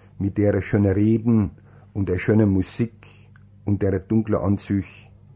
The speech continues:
und ein bisschen Stolz. Und da,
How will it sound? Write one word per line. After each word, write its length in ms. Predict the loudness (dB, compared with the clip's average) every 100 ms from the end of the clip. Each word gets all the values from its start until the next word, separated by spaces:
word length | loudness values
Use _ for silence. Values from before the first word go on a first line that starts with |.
| -20 -20 -8
und 180 | -6 -6
ein 80 |
bisschen 280 | -8 -6 -6
Stolz. 600 | -4 -2 -2 -4 -10 -18 -20 -20 -20 -20 -20 -20 -20 -20 0
Und 220 | 0 2
da, 440 | 2 4 4 0